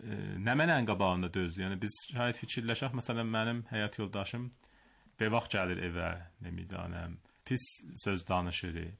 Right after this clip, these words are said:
Bu cür zatlara biz istirik dözək da qabağında.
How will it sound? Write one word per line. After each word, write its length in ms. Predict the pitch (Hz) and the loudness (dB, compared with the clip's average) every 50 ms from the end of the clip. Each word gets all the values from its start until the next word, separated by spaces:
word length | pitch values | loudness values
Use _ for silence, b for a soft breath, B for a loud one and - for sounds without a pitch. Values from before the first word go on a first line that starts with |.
| - | -12
Bu 60 | - 131 | -8 -4
cür 220 | 151 151 135 113 | -2 0 2 2
zatlara 440 | 104 95 - - 104 95 95 92 87 | 2 2 2 2 2 2 2 2 0
biz 200 | 92 90 - - - - - | -2 -4 -6 -8 -14 -12 -8
istirik 400 | 135 - - - 101 95 - - | -4 -4 -4 -2 -2 -4 -4 -2
dözək 300 | 104 95 92 92 87 - - | -2 -2 0 -2 -2 -2 -2
da 120 | 110 127 143 | -2 0 0
qabağında. 520 | 135 104 98 87 82 80 80 80 - | 0 0 2 0 0 0 -4 -6 -10